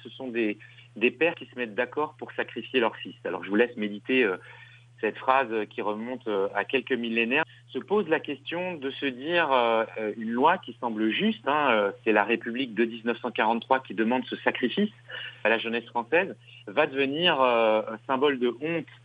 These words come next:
et de collaboration en dix-neuf cent quarante-cinq. C'est ce muscle-là que nous sommes allés chercher, alors qui fait évidemment, euh,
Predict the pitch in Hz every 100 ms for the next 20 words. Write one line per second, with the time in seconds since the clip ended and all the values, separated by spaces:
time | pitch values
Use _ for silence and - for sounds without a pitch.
0 | - - 143 135 143 131 113 113 117 -
1 | 170 165 127 120 131 135 160 156 123 123
2 | 117 104 90 - - - - - 117 -
3 | 110 135 110 147 214 - 147 143 151 -
4 | 123 139 127 110 123 123 - 127 - 196
5 | 190 113 - - 120 131 127 123 120 127
6 | 143 135 113 98